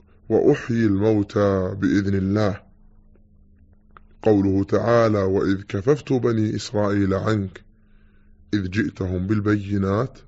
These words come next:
الآية، لم يذكر هنا كيفية كفه إياهم عنه، ولكنه بينه في مواضع أخر، كقوله:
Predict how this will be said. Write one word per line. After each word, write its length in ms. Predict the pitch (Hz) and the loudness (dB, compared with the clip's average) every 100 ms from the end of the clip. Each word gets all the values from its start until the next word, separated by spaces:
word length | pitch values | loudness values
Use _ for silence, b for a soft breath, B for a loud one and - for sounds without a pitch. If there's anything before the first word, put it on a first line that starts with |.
| - | -4
الآية، 560 | 104 92 101 101 117 - - b b b b b b b b b b b b 117 | -2 -2 -4 -4 -6 -8 -20 b b b b b b b b b b b b 2
لم 240 | 139 147 | 4 4
يذكر 500 | 139 131 113 - 123 | 4 2 0 -2 0
هنا 460 | 117 147 143 131 131 | 2 2 4 2 0
كيفية 680 | 113 110 107 113 123 117 | 0 0 0 -4 0 0
كفه 720 | 107 107 - 147 - - 131 120 117 107 | 0 -4 -2 -4 -4 -4 -2 0 -2 -2
إياهم 720 | 107 107 117 139 131 123 113 | -2 0 4 4 2 0 0
عنه، 300 | 110 95 - - - _ _ _ - - _ _ _ - | 0 -2 -6 -20 -20 _ _ _ -20 -20 _ _ _ -4
ولكنه 680 | 101 104 104 110 107 104 95 | -2 -2 -2 -4 -2 -2 -2
بينه 640 | 98 98 113 120 107 107 | -2 -2 -2 -2 -2 -4
في 180 | 107 104 | -2 -2
مواضع 880 | 101 104 110 104 113 113 107 - 131 | 0 0 0 -2 -4 -6 -4 -2 0
أخر، 260 | 131 104 - b b b b b b b b b b b b _ _ _ | 0 -2 -4 b b b b b b b b b b b b _ _ _
كقوله: 800 | - 120 135 147 127 123 127 131 | -4 0 4 4 4 2 0 -2